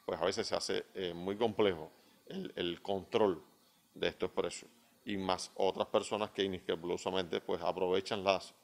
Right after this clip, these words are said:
eh, dificultades que tiene el país hoy para, eh, subir e incrementar los precios indesmedidamente.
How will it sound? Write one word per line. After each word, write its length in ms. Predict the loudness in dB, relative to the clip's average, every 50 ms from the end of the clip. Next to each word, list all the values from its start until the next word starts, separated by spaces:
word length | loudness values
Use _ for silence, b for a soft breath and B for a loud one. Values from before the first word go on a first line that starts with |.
| _ -14 -14
eh, 80 | -12 -12
dificultades 600 | -12 -12 -10 -8 -8 -8 -8 -4 0 2 2 2 2
que 120 | 0 -2
tiene 220 | -2 -2 -2 -2
el 60 | -2 0
país 220 | 2 2 4 4
hoy 180 | 2 0 -2 -4 -12 _ b b b b b b b b _ _
para, 360 | 4 4 6 6 4 2 0 -4 -10 _
eh, 560 | -4 -2 0 0 0 0 -2 -2 -4 -6 -8 -10 _ _ _ _
subir 480 | -14 -10 -6 -2 0 0 0 0 -2 -6 -16 -20 -20 _ _ _ _
e 80 | -8 -8
incrementar 420 | -6 -4 -6 -6 -4 -2 0 0
los 120 | 2 0 0
precios 340 | -2 -4 -4 -4 -4 -4
indesmedidamente. 720 | -4 -4 -6 -8 -8 -8 -6 -6 -6 -6 -6 -8 -12 -16 -20